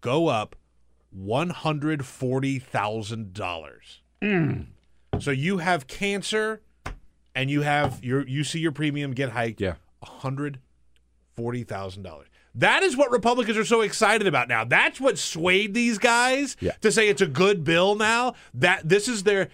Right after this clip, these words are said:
Speaker 2: This
Speaker 1: this,
Speaker 2: is,
Speaker 1: this
Speaker 2: no, this is insane.
Speaker 1: Great idea.
Speaker 2: Insane. By the way, um, uh, everybody, the, the figures I've seen, the same figures this morning. There are between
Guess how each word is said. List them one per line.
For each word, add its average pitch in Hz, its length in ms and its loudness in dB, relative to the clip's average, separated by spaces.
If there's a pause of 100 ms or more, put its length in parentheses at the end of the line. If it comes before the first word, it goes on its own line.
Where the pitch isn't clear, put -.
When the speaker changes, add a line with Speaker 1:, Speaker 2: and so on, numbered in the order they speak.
(160)
Speaker 2:
This - 120 -10
Speaker 1:
this, 165 120 4
Speaker 2:
is, - 80 -8
Speaker 1:
this - 340 -2
Speaker 2:
no, 101 140 -6 (340)
this 113 200 -4
is 127 120 -4
insane. 98 500 -2
Speaker 1:
Great 196 400 2
idea. 226 440 0
Speaker 2:
Insane. 95 240 -2 (380)
By 147 140 4
the 151 100 2
way, 95 180 2 (140)
um, 95 800 0
uh, 92 220 -2
everybody, 101 440 -2
the, 90 180 -4
the 87 220 -12 (160)
figures 95 320 -6
I've 85 140 -6
seen, 90 160 -6
the 85 60 -8
same 98 200 -8
figures 85 320 -8
this - 180 -14
morning. 76 220 -8 (440)
There 127 220 2
are 117 160 2
between 101 600 -4